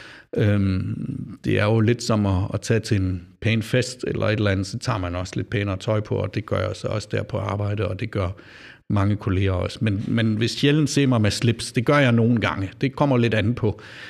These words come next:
Det er også lidt, det er et spørgsmål om style. Hvis jeg gerne vil have, at folk er opmærksomme på mig en dag, så tager jeg måske en lidt mere farvet, et lidt mere farvet slips, eller en lidt speciel farvet, øh, skjorte på, eller noget. Øhm, men for det meste går vi i pænt tøj for at vise respekt for hinanden.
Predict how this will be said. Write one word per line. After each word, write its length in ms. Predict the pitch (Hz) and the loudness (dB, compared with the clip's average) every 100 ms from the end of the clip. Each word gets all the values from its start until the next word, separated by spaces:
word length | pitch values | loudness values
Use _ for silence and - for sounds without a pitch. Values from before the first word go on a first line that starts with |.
| - | -4
Det 80 | - | 0
er 40 | 120 | 2
også 160 | 120 | 2
lidt, 200 | 131 123 | 0 2
det 80 | 151 | 2
er 40 | |
et 80 | 135 | 2
spørgsmål 540 | - - 139 143 147 123 | 0 0 2 4 4 4
om 120 | 107 | 2
style. 400 | - 131 151 120 | 0 0 2 0
Hvis 200 | 120 117 | -2 2
jeg 100 | 131 | 2
gerne 280 | 135 135 139 | 4 4 4
vil 120 | 127 | 6
have, 140 | 123 120 | 6 4
at 140 | 113 | 4
folk 260 | - 131 131 | 2 4 4
er 100 | 117 | 4
opmærksomme 640 | 110 123 123 123 120 110 | 4 2 2 2 0 0
på 140 | 107 107 | 2 2
mig 200 | 107 110 | 2 2
en 100 | 110 | 2
dag, 240 | 110 104 | 2 2
så 140 | - | -2
tager 200 | 113 113 | -2 0
jeg 120 | 107 101 | 2 0
måske 240 | 101 123 | 0 0
en 80 | 107 | 2
lidt 180 | 107 120 | 2 0
mere 120 | 107 | -2
farvet, 500 | - 98 101 98 104 | 0 0 2 2 0
et 160 | 120 | -2
lidt 120 | 117 120 | -2 0
mere 120 | 110 | -2
farvet 320 | 110 98 104 | 0 0 0
slips, 340 | - 107 - | 0 -2 -2
eller 280 | - 104 90 - - - - - | -4 0 0 -4 -10 -18 -18 -4
en 140 | 113 | 0
lidt 120 | 107 | 0
speciel 380 | - 107 - 101 | 0 -4 0 0
farvet, 560 | - 95 95 98 95 - | 2 2 4 2 2 0
øh, 140 | 110 | -2
skjorte 380 | - 113 98 101 | -2 0 0 0
på, 140 | - | -2
eller 280 | 95 90 95 | -4 -2 -4
noget. 280 | 101 98 95 95 - - - _ - | -2 0 0 -4 -18 -20 -20 _ -2
Øhm, 480 | 101 87 87 87 120 - | 0 0 0 -4 -8 -10
men 300 | - - 95 | -8 -4 -4
for 140 | - | 0
det 100 | 101 | 2
meste 260 | 110 120 - | 4 2 0
går 160 | 117 104 | 2 2
vi 80 | |
i 40 | 98 | 2
pænt 280 | 101 98 - | 2 -2 0
tøj 180 | 101 | -2
for 160 | - 98 | 0 0
at 60 | 92 | 0
vise 220 | 101 - | -2 -4
respekt 320 | - - - | -4 -4 -4
for 120 | 98 | -6
hinanden. 340 | 95 90 92 | -4 -4 -6